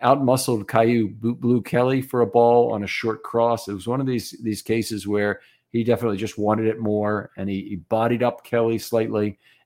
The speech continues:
and, uh, and took the ball away from him. Zay Flowers had three matchups with Kayvon Seymour. Now, if I were Kayvon Seymour, Zay Flowers is not the guy I'd be trying to cover. But I guess you kind of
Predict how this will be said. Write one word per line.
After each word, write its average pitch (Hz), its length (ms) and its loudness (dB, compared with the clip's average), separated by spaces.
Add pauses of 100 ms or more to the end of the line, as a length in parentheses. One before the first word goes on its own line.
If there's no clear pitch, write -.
(140)
and, 98 320 -2
uh, 95 240 0
and 98 180 -8
took - 180 -8
the 107 80 -4
ball 98 280 0
away 98 200 -2
from 95 200 -8
him. 90 200 -8 (800)
Zay 135 200 6
Flowers 139 580 4
had 117 480 -2
three 165 580 -4
matchups 139 720 -2
with 110 380 -2 (340)
Kayvon 117 380 -2
Seymour. 101 420 -4
Now, 127 320 -4
if 147 180 -8
I 294 60 -2
were 320 120 -4
Kayvon 190 300 0
Seymour, 127 540 -2 (120)
Zay 151 160 0
Flowers 139 360 0
is 104 100 -8
not 113 160 -2
the 104 60 -10
guy 104 140 0
I'd 95 80 -6
be 98 80 -10
trying 95 240 -8
to 87 80 -8
cover. - 340 -12 (640)
But 180 260 4 (460)
I 120 80 -6
guess 135 500 -2
you 113 120 -8
kind 131 240 -2
of 113 160 -6